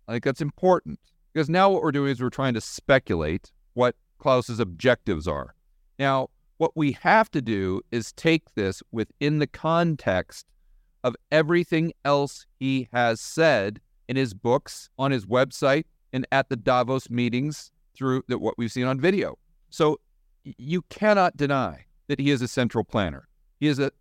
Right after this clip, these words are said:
an authoritarian, and he is definitely, explicitly in the Marxist Malthusian cult, which by definition is a person who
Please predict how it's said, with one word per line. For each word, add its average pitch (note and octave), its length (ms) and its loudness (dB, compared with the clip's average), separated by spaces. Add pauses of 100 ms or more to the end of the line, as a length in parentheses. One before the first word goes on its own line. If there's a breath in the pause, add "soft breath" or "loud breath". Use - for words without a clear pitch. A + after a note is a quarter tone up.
(140)
an B2 120 -2
authoritarian, A2+ 880 0 (380)
and C3+ 100 -2
he D3 120 2
is A#2+ 200 -2 (300)
definitely, A2 720 0 (300)
explicitly D3 1200 0 (260)
in C#3+ 240 0
the C3+ 280 2
Marxist C3 720 0 (160)
Malthusian A#2+ 840 0
cult, - 540 2 (260)
which B2 280 -2
by A2+ 180 4
definition G#2 720 0 (240)
is A#2 380 -2 (520)
a B2+ 60 -4
person A#2 680 0 (420)
who B2+ 420 -2